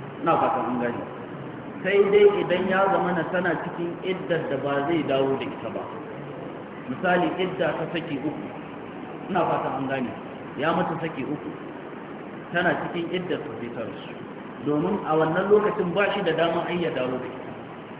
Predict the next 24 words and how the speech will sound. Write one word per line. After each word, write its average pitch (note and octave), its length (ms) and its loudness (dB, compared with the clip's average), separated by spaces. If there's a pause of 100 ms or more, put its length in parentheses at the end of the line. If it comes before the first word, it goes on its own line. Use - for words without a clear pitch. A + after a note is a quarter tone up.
(240)
Ina D#3 180 0
fata C3+ 220 0
an B2 180 -2
gane. A#2+ 220 -2 (460)
To C#3+ 120 -4
haka F#3 240 2
ma D#3+ 180 2
abota D3+ 300 2
ilimi D#3 340 0
suka D3 200 -2
yi C#3+ 60 2
bayanai C3 400 0 (520)
dangane C3+ 440 0
da C3+ 440 0
ire-iren C#3+ 460 2
waɗannan C3+ 520 -2
mas'aloli B2 600 -2
din. G#2+ 120 -6 (460)
Da D3 140 -2
haka E3 200 4
Allah D3 260 2
Ta'ala D3+ 340 2
ya D#3+ 140 4
ce, D#3 180 -2